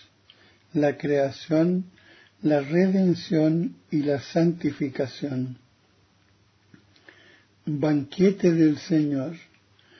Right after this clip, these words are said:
porque se trata de la cena que el Señor celebró con sus discípulos la víspera de su pasión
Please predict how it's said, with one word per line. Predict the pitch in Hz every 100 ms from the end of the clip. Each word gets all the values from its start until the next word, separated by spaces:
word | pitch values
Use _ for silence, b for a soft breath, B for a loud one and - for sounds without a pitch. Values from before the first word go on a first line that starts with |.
| b b -
porque | 170 160 185
se | 175 175 160
trata | 175 185 202 - 190 - - b b b
de | 165 170 165
la | 156 127
cena | - 190 202 175 139
que | - 147 143
el | 135
Señor | 123 - 147 156 165
celebró | 165 165 143 139 139 139 170
con | 170 151
sus | - 143 - 143
discípulos | 147 135 190 196 - 190 175 196 - - b b b b b -
la | 165 156
víspera | 175 185 - - 170 165 165
de | 147 147
su | - 143 131
pasión | 156 - 180 180 208 220